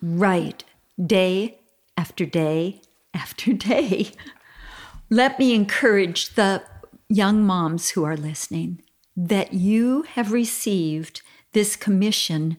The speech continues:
to raise your kids from God. As mothers,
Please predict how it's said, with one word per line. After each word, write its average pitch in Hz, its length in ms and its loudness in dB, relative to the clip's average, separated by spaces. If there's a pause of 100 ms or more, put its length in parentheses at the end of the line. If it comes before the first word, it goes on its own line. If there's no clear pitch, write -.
(120)
to 190 160 0
raise 185 400 2
your 185 100 2
kids 180 460 0
from 240 540 4
God. 196 540 2 (840)
As 254 280 2
mothers, 254 540 4